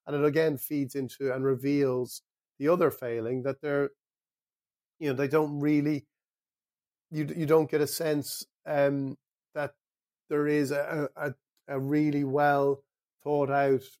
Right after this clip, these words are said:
strategy for how the players are gonna come in, where they're gonna find the players. Um, and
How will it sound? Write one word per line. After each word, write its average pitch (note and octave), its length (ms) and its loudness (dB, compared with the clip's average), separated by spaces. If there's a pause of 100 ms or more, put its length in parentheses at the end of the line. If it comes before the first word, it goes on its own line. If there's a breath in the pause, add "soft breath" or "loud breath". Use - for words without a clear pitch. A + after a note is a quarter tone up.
(140)
strategy C#3 600 -2
for C3+ 220 -10
how D#3 280 0
the D3+ 100 -2
players A#2+ 360 -4
are A#2 40 -4
gonna A2 240 -6
come A#2 100 -10
in, A2 120 -8
where D#3 260 2
they're C#3+ 120 0
gonna A#2 180 -4
find A2+ 320 -12
the A2 60 -18
players. G#2+ 420 -16 (540)
Um, B2 480 -6 (340)
and C3+ 340 -4